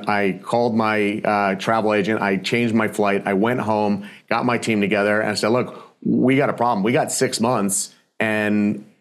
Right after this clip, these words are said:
if we don't figure out how to get," and we were profitable. We just, the, it was so expensive to fund all the things that were happening with so much growth. We just couldn't do it. We had a big line of credit. We were maxed. And as great as we were doing on paper,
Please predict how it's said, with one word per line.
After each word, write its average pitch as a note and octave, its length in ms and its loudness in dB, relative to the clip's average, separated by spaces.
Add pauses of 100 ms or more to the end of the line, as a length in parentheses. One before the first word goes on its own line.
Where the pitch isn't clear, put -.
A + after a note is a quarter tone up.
if A#2 180 0
we B2 80 4
don't A#2 400 -2
figure A2+ 400 0
out A2 220 0
how A2 100 0
to G2+ 120 0
get," A#2 480 -2
and C#3+ 120 2
we A3 80 4
were A3+ 120 2
profitable. D3 500 0
We B2+ 100 4
just, D#3 240 0 (220)
the, C3 280 0
it C3 60 2
was A#2+ 160 0
so D3+ 460 2
expensive C#3+ 680 0
to A2 80 -2
fund C3 460 2
all A#2 260 0
the G#2 100 -2
things B2+ 260 2
that A#2 80 2
were A2 120 2
happening B2 360 0
with G2+ 140 2
so A#2 200 0
much A2 260 0
growth. C3+ 460 2 (320)
We B2 120 2
just C3+ 180 0
couldn't C3+ 180 2
do D#3 140 4
it. - 240 -4 (160)
We C3 100 2
had B2 60 2
a G2 100 0
big C#3 180 2
line C3 180 2
of A#2 80 -2
credit. B2 320 0
We A2 100 2
were G2+ 100 4
maxed. B2 520 -2 (380)
And A#2+ 360 0
as A#2 220 0
great A#2 380 2
as C3 120 0
we C3+ 120 2
were B2+ 120 2
doing B2+ 320 2
on A#2 160 0
paper, A#2 640 0